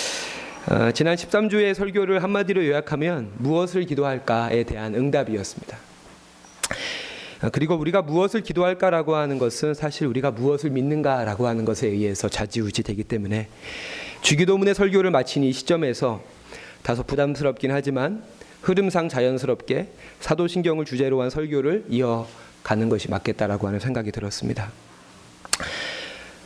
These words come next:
아, 이제 사도신경 과정을 몇 주가 될지 모르지만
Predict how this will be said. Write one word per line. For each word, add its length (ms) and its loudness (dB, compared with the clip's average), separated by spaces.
아, 680 2
이제 140 -8
사도신경 480 2
과정을 500 2
몇 140 4
주가 200 2
될지 220 0
모르지만 600 2